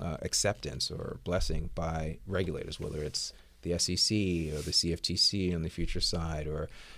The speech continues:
you know, at the state levels, we might have, you know, money transfer license. New York's got sort of a bit license. So there's a lot of, of regulatory complexity and in many cases uncertainty uh,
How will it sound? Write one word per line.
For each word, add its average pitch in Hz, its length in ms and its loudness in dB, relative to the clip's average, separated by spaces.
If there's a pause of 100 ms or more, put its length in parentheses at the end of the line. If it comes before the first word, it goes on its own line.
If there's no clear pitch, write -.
(100)
you - 80 -4
know, 78 160 -2 (380)
at - 80 -4
the - 80 -2
state - 300 2
levels, 80 440 -2
we - 60 -6
might 87 140 -4
have, - 100 -6 (140)
you 85 80 -6
know, 80 80 -8 (180)
money 98 200 2
transfer 85 360 -4
license. 78 380 -4
New 85 40 -2
York's 82 200 -2
got 85 240 -4
sort 87 180 0
of 85 80 2
a - 20 2
bit - 220 2
license. 87 360 -2
So 85 160 0 (280)
there's 117 140 4
a 120 60 4
lot 151 220 4
of, 101 380 2
of 87 420 -4
regulatory 95 680 0
complexity 95 800 0
and 101 240 0 (120)
in 127 200 0
many 175 200 0
cases 120 320 0 (100)
uncertainty 120 1040 2 (680)
uh, 85 140 -2